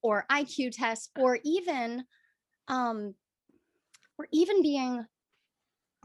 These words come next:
like, y-, you're useful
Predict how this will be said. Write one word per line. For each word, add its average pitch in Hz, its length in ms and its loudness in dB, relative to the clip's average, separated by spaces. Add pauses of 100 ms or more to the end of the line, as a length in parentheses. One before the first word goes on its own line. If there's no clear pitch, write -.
(280)
like, - 220 -10 (400)
y-, 233 100 -6 (1400)
you're 294 160 6
useful 269 600 -2